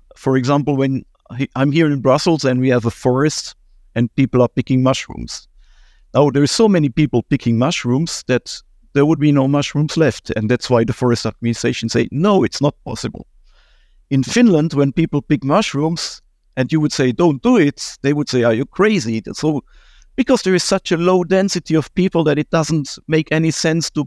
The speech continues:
to regulate mushroom picking. So I think that's the kind of difficulties we are faced with, and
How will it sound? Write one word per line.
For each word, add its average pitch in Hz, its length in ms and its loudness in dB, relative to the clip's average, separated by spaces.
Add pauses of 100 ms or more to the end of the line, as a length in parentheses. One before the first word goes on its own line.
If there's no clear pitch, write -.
(260)
to 127 360 -2
regulate 156 600 0
mushroom 147 520 -2
picking. - 320 -6 (600)
So 143 260 0
I 127 80 4
think 165 240 -4
that's - 320 -2
the - 140 -8
kind 185 280 -2
of 151 140 -4
difficulties 131 720 -4
we 127 160 0
are 117 260 0 (280)
faced - 500 -2
with, 147 420 0 (120)
and 123 260 0